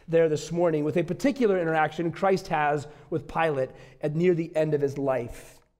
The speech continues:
Well, as we kinda get off the runway this morning, whenever I get to preach on missional living, and Pastor Tony asked me when he, when he emailed me, "Hey, would you be interested in coming down, and,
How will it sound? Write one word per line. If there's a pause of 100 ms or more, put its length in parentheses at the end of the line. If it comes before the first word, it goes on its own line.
(1160)
Well,
as
we
kinda
get
off
the
runway
this
morning, (220)
whenever
I
get
to
preach
on
missional
living,
and
Pastor
Tony
asked
me
when
he,
when
he
emailed
me,
"Hey,
would
you
be
interested
in
coming
down,
and,